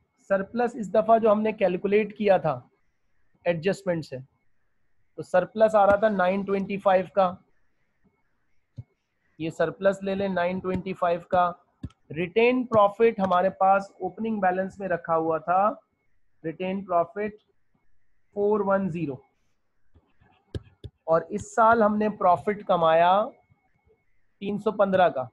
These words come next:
तीन सौ पन्द्रह का profit कमाया, opening balance रखा हुआ था चार सौ दस, Dividend इस साल कोई भी नहीं है वरना minus कर देते,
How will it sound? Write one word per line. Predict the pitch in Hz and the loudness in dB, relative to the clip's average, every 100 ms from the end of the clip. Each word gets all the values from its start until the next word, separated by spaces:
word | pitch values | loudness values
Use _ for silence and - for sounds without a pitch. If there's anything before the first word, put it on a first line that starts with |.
| _ _ _ _ _ _ _ _ _ _ _ _ - | _ _ _ _ _ _ _ _ _ _ _ _ -8
तीन | 190 | -6
सौ | 190 202 | -4 -2
पन्द्रह | 190 185 190 | 0 2 2
का | 190 | 0
profit | 185 170 160 208 214 | 0 0 0 -4 -4
कमाया, | 214 214 226 226 | 0 4 4 4
opening | - 190 190 202 196 | 0 -6 -8 -6 -2
balance | 190 196 180 | 0 0 -4
रखा | 175 175 | -2 0
हुआ | 175 175 | 2 2
था | 185 214 311 _ _ _ _ _ _ _ _ _ _ _ - | 2 2 0 _ _ _ _ _ _ _ _ _ _ _ 0
चार | 165 | 0
सौ | 160 180 | 0 -6
दस, | 151 190 226 - - | -2 0 0 -6 -18
Dividend | 135 170 185 190 208 | -10 -6 -4 -4 -6
इस | 175 - | -6 0
साल | 180 180 | 0 0
कोई | 185 175 185 | -4 -6 -6
भी | 208 | -6
नहीं | 208 208 | -4 -4
है | 208 | -2
वरना | 180 175 170 | -2 -2 -2
minus | 151 156 175 - | -4 -4 -8 -8
कर | 208 | -8
देते, | 202 202 233 | -8 -6 -4